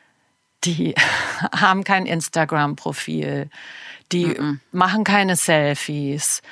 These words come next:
Speaker 1: die, das sind, äh, ganz normale Krankenschwestern, die, ähm, im Kinderhospiz Sonnenhof arbeiten zum Beispiel. Ja,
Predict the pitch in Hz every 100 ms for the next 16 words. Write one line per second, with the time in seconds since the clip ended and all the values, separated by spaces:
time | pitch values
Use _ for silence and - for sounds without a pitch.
0 | - - 180 170 165 160 - - - 175
1 | - 196 190 180 - 180 175 170 170 170
2 | - 180 202 - 208 180 165 165 175 185
3 | 180 175 175 170 - - _ - - 180
4 | 180 190 - 175 170 - 175 170 175 160
5 | 175 175 175 170 - 170 165 165 160 160
6 | 156 - 165 - 180 185 180 175 185 170
7 | - 156 160 147 131 - 131 131 131 117
8 | 139 - 139 131 135 - 127 131 - -
9 | - - - 151 147 175